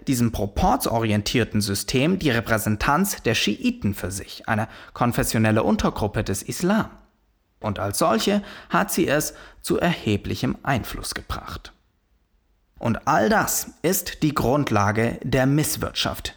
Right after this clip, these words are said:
die Libanon schlussendlich in eine Krise geführt hat. Denn schon vor der Corona-Krise war das Land nahe am Staatsbankrott. Über achtzig Milliarden Euro Schulden hat Beirut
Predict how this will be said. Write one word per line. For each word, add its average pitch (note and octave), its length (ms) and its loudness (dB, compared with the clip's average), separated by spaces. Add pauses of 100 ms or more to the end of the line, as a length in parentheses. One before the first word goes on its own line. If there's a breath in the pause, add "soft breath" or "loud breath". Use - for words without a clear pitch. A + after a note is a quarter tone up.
(100)
die G#2+ 60 0
Libanon D3+ 440 2 (220 loud breath)
schlussendlich G#2+ 760 -2
in G#2 100 0
eine B2 200 0
Krise F3 380 0
geführt - 440 -8
hat. - 260 -16 (440)
Denn B2+ 160 0 (300 loud breath)
schon D3 180 0
vor C4+ 240 2
der F#3+ 80 2
Corona-Krise F#2+ 880 -2
war C#3+ 180 4
das G3 200 2
Land C#3 380 2
nahe A2 600 4
am D3+ 160 2
Staatsbankrott. - 1000 -2
Über G3 380 2
achtzig F3+ 520 0
Milliarden A2+ 600 2
Euro D#3 400 2
Schulden - 420 0 (140)
hat - 240 0 (340 loud breath)
Beirut B2 460 2